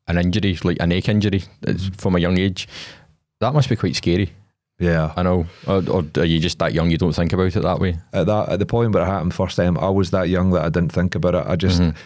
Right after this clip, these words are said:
Speaker 2: anything that I could do to get on the field and, you
Speaker 1: So
Speaker 2: know, the
Speaker 1: play injured, lie.
Speaker 2: Ah,
Speaker 1: Uh-huh.
Speaker 2: oh, I played
Speaker 1: Yeah.
Speaker 2: injured so many
Speaker 1: Aye.
Speaker 2: times. Uh, the desire, I think, f-, that a lot of people will relate to, to succeed and do well,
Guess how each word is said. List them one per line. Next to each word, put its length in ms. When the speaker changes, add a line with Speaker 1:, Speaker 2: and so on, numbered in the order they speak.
Speaker 2:
anything 400
that 140
I 40
could 160
do 140
to 140
get 80
on 200
the 60
field 560
and, 320
you 80
Speaker 1:
So 60
Speaker 2:
know, 80
the 40
Speaker 1:
play 160
injured, 400
lie. 320
Speaker 2:
Ah, 320
Speaker 1:
Uh-huh. 280
Speaker 2:
oh, 160
I 120
played 140
Speaker 1:
Yeah. 60
Speaker 2:
injured 200
so 220
many 140
Speaker 1:
Aye. 20
Speaker 2:
times. 140
Uh, 280
the 360
desire, 680
I 80
think, 320
f-, 240
that 180
a 60
lot 160
of 80
people 360
will 220
relate 360
to, 240
to 340
succeed 920
and 260
do 160
well, 460